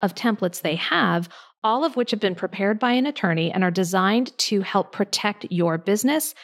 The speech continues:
and your clients. Now, to be perfectly transparent, that is an affiliate link that I just shared with you,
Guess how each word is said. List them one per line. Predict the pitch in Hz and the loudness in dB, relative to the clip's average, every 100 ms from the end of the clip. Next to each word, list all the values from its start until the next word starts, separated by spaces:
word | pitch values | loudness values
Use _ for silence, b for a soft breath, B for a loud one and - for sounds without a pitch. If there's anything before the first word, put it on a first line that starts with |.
| B B | B B
and | 233 262 269 | 0 2 2
your | 247 | 0
clients. | 247 - 175 - - - - _ _ B B | -2 -6 -6 -6 -8 -10 -12 _ _ B B
Now, | 214 175 - - _ _ - | 0 0 0 -10 _ _ -2
to | 180 | 0
be | 175 | 0
perfectly | - 175 196 233 | -2 -4 0 0
transparent, | 233 254 240 - 240 262 311 185 | 2 0 0 -2 0 0 -4 -2
that | 185 233 - | 0 0 0
is | 311 | -2
an | 339 | 0
affiliate | 320 - 226 226 - | 0 0 0 0 0
link | 185 190 - | 0 0 0
that | 190 175 | 0 0
I | |
just | 175 175 170 | 0 0 0
shared | 175 151 | -2 -4
with | 151 170 | -6 -8
you, | - 92 | -6 -6